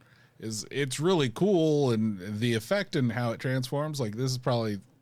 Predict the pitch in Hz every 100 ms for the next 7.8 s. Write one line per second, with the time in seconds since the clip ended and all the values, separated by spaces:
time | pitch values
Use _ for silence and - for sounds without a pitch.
0 | - - 110 98 85 95 98 107 107 -
1 | 113 95 104 110 123 92 - - 127 113
2 | 104 - _ _ _ _ _ _ - 69
3 | 104 101 95 90 80 78 101 98 95 95
4 | 78 98 92 - 95 98 95 95 90 87
5 | 87 87 - 82 85 82 85 - - -
6 | 90 85 - - - - 107 156 147 120
7 | 117 117 - 95 90 85 82